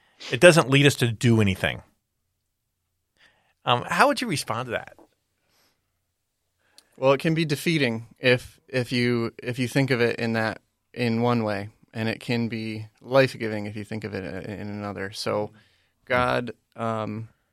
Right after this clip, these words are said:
Speaker 2: we are created in the image of God, right?
Speaker 1: Mm-hmm.
Speaker 2: Um, so we do wanna do everything. We do wanna fix everything because that reflects the desires of our Creator in us.
Speaker 1: Right.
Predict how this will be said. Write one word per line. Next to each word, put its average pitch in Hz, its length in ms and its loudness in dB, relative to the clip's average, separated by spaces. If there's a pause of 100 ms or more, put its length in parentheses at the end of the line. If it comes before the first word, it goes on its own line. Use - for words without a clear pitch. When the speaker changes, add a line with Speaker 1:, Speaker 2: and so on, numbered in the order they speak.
(680)
Speaker 2:
we 139 240 0
are 131 160 6
created 131 480 -2
in 120 100 0
the 120 100 -2
image 120 340 -2
of 107 120 -8
God, 98 340 -4
right? 107 320 -6
Speaker 1:
Mm-hmm. 127 680 -20
Speaker 2:
Um, 107 560 -6 (380)
so - 140 -12
we 123 80 -2
do 131 240 0
wanna 123 240 0
do 113 200 -4
everything. 104 760 -8
We 110 100 -6
do 131 160 0
wanna 127 180 2
fix - 320 -10
everything 101 720 -10 (380)
because 113 420 -4
that 110 240 -4
reflects 113 580 -6
the 113 120 -20
desires 110 640 -4
of 104 180 -8
our 101 140 -6
Creator 110 680 -4
in 143 220 -2
us. - 500 -12
Speaker 1:
Right. 107 200 -12